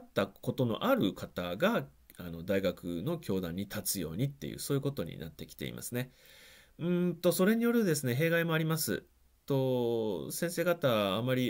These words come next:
英語読めません。<laughs> とかですね。あの、海外の学会行って、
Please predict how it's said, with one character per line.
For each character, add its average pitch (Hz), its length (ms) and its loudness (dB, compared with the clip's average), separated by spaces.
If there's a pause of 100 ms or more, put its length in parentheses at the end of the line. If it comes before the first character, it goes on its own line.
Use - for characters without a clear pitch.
英 147 60 4
語 147 100 4
読 143 100 4
め 143 120 2
ま 143 120 2
せ 135 200 0
ん。 - 160 -8 (260)
<laughs> 196 480 6
と - 100 -4
か 147 120 4
で 147 140 4
す 139 160 4
ね。 135 280 0 (600)
あ 147 60 4
の、 127 200 2 (180)
海 202 240 4
外 170 140 6
の 143 100 6
学 131 220 8
会 131 180 6
行 131 80 -2
っ - 40 -20
て、 131 260 4